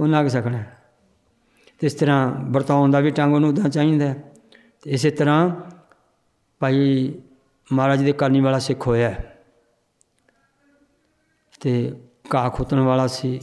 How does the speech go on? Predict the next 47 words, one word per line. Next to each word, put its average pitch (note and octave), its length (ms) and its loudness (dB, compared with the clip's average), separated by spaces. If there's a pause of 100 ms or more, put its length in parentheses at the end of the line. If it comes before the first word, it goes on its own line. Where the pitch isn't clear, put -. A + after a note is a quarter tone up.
(440)
ਗੱਡਿਆ C3 280 0
ਹਾਲ-, C3+ 160 0
ਅਹ, C3 520 -6
ਗੱਡੇ C#3 320 0
ਚਲਾਉਂਦਾ C#3 400 2
ਸੀ। C3 200 -6 (360)
ਇੱਕ D#3+ 140 2
ਦਿਨ F#3+ 160 6
ਕੀ F#3 120 2
ਹੋਇਆ F3+ 220 6
ਵੀ F3+ 220 4 (460)
ਗੱਡਿਆਂ E3+ 500 4
ਦੇ E3 220 4
ਨਾਲ D3+ 280 4
ਗੱਡਾ D3 280 2
ਲੈ D3 140 4
ਕੇ D3 140 2
ਆ C3 160 2
ਰਿਹਾ A#2 120 0
ਹੈ, G2+ 300 -8 (1200)
ਤੇ F3 80 2
ਉਹਨੂੰ F3 140 4
ਪਤਾ E3+ 260 2
ਲੱਗਿਆ F3 340 4
ਵੀ E3+ 220 6
ਇੱਥੇ E3 180 0
ਤੇ E3+ 80 2
ਗੁਰੂ D#3+ 180 2
ਮਹਾਰਾਜ D#3+ 280 2
ਪਾਤਸ਼ਾਹ D#3+ 320 0
ਦਾ E3 80 2
ਪ੍ਰਸਾਦ C#3+ 440 0
ਵਰਤ C#3+ 260 0
ਰਿਹਾ D3+ 200 2
ਹੈ, C#3 240 -8 (180)
ਕੋਈ C#3 120 -2
ਪ੍ਰੋਗਰਾਮ C#3 520 2
ਹੈ। C3 120 -4 (380)
ਭੱਜ C#3+ 200 2
ਕੇ C#3+ 120 2
ਜਾ D3 140 2
ਕੇ C#3+ 60 0
ਮੈਂ D#3 100 2
ਦੇਗ C#3 240 2
ਤਾਂ D#3 140 2
ਲੈ D#3 180 4
ਆਵਾਂ। F3+ 220 4